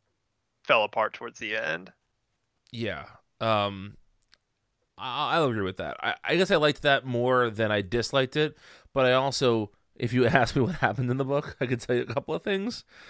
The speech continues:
Speaker 2: But
Speaker 1: Yeah,
Speaker 2: some of
Speaker 1: same.
Speaker 2: it is, is, is sort of lost to the, the washes of memory. Um, but so that, that does have, it has me a little bit worried that Soule is not writing the next chapter of this story.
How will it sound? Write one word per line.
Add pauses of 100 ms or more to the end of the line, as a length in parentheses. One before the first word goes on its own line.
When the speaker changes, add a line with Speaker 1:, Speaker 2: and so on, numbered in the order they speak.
(240)
Speaker 2:
But
Speaker 1:
Yeah,
Speaker 2:
some
of
Speaker 1:
same.
Speaker 2:
it
is,
is,
is
sort
of
lost
to
the, (300)
the
washes
of
memory. (540)
Um, (380)
but
so
that,
that
does
have,
it
has
me
a
little
bit
worried
that (260)
Soule
is
not
writing (720)
the
next
chapter
of
this
story.